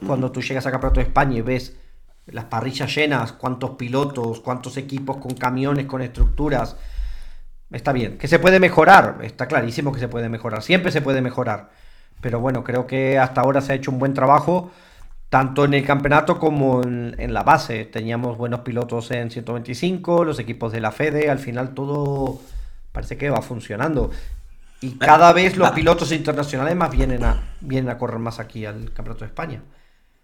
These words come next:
Speaker 2: Sí, sí, está claro. Es que al final, eh, parece que el Campeonato de España, en su primera carrera al menos,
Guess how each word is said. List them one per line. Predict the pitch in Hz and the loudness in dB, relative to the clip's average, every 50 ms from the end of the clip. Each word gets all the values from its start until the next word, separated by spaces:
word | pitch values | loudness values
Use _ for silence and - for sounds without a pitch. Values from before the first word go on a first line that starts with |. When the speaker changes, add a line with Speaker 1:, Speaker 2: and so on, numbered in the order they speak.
| _ _ _ _ _ | _ _ _ _ _
Speaker 2:
Sí, | - - 120 | -4 -2 2
sí, | 120 127 | 2 2
está | 127 - 156 - | 4 4 4 4
claro. | 123 143 143 131 | 4 4 4 4
Es | - - | 2 0
que | - 123 | 2 2
al | 117 - | 2 2
final, | - 113 101 101 98 110 131 127 127 | 0 0 2 2 2 2 2 -2 -4
eh, | 113 110 104 101 98 - | -4 -2 -2 -2 -2 -4
parece | 95 95 - 127 | -4 -6 -4 -4
que | 117 | -4
el | 123 120 | -2 0
Campeonato | 120 110 107 117 113 117 120 117 | -2 -2 -2 -2 -2 -2 -2 -2
de | 113 | -2
España, | 107 - - 110 117 131 143 | -2 -2 -2 0 0 2 2
en | 147 151 143 | 0 0 0
su | - 139 110 113 | -2 -2 -2 -2
primera | 107 101 95 120 123 123 | -2 0 2 4 4 4
carrera | 123 123 110 120 117 113 107 | 4 4 2 2 2 2 2
al | 107 98 | 2 2
menos, | 101 113 127 170 185 190 | 0 -2 -2 -4 -4 -4